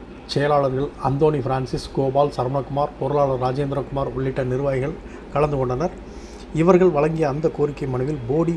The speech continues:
மதுரைக்கு ரயில் சேவை காலையில் புறப்பட்டு மதுரைக்கும், மதுரையிலிருந்து மாலையில் புறப்பட்டு போடிக்கும் வரும்படி போக்குவரத்து சேவை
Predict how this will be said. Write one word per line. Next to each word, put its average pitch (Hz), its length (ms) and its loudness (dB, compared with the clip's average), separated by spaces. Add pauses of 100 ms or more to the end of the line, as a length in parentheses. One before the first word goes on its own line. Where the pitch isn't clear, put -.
மதுரைக்கு 135 460 0
ரயில் 135 340 0
சேவை 143 220 0
காலையில் 147 460 -2
புறப்பட்டு 139 420 -2
மதுரைக்கும், 135 520 -2 (1600)
மதுரையிலிருந்து 156 760 4 (140)
மாலையில் 147 460 0
புறப்பட்டு 139 420 -2 (160)
போடிக்கும் 147 440 0 (800)
வரும்படி 143 480 2
போக்குவரத்து 147 460 0
சேவை 135 280 0